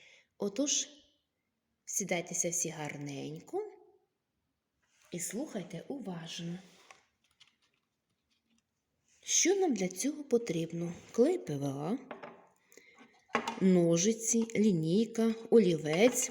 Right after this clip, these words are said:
пензлик, кольоровий папір. За основу я взяла блакитного кольору, на якому ми будемо робити свій виріб.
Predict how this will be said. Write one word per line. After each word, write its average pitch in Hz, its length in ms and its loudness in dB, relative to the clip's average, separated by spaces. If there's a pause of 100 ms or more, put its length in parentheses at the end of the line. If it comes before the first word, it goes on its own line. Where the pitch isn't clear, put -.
(140)
пензлик, 160 720 0 (2000)
кольоровий 220 500 6
папір. 165 640 -2 (280)
За 180 220 2
основу 240 580 2
я 175 180 0
взяла 175 500 -2 (960)
блакитного 196 760 -2
кольору, 160 580 -2 (840)
на 196 120 0
якому 190 520 0
ми 165 140 -2
будемо 220 540 -2
робити 180 400 -6
свій 233 300 -6
виріб. 175 480 -4